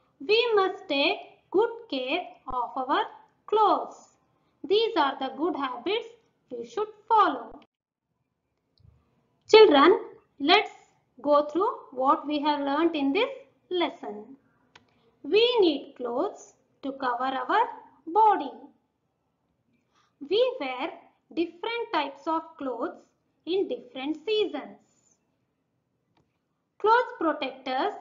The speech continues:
from heat, cold and rain. We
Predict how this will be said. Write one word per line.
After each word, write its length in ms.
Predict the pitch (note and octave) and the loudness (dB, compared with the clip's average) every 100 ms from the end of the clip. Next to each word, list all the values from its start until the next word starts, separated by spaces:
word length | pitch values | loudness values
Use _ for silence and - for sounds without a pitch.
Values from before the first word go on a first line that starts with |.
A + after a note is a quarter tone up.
| - _ _ | -18 _ _
from 340 | D4 D#4 F4 - | 0 2 2 -2
heat, 460 | C4 C4 E4+ G#4+ - _ _ - | -8 -4 -2 -4 -10 _ _ -8
cold 460 | C#4 C4 C#4 G4+ - - _ | -2 0 0 0 -4 -14 _
and 360 | D4+ G#4 A4 - | -2 0 -2 -4
rain. 440 | C#4+ B3+ A3 G3+ - _ _ _ _ _ _ _ _ _ _ _ _ _ _ _ _ C#4 | -4 -4 -8 -16 -20 _ _ _ _ _ _ _ _ _ _ _ _ _ _ _ _ _
We 180 | G#4+ | 4